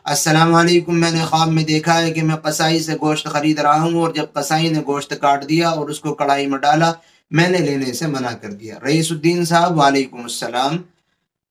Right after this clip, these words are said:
ख्वाब की ताबीर ये है कि बीमारी की अलामत है ये ख्वाब,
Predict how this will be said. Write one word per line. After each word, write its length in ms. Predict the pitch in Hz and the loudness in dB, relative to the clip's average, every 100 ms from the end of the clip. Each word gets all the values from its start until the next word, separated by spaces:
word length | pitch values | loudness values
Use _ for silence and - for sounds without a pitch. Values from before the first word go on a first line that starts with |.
| _ _ _ _ _ - | _ _ _ _ _ -8
ख्वाब 340 | - 175 196 202 | 4 6 6 2
की 100 | 214 | 0
ताबीर 480 | 208 185 180 240 233 | 4 4 2 -2 -2
ये 180 | 226 | -2
है 140 | 220 233 | 0 -2
कि 140 | - 185 | -4 -4
बीमारी 680 | 143 151 151 160 165 180 180 160 - _ _ 196 | -2 0 2 2 2 0 -2 -8 -20 _ _ -2
की 120 | 196 | 2
अलामत 580 | 143 139 165 190 180 - | 4 4 4 4 0 -2
है 200 | 107 104 _ _ - | -14 -16 _ _ -14
ये 160 | 123 120 | -6 -6
ख्वाब, 320 | 120 107 - | -4 -8 -8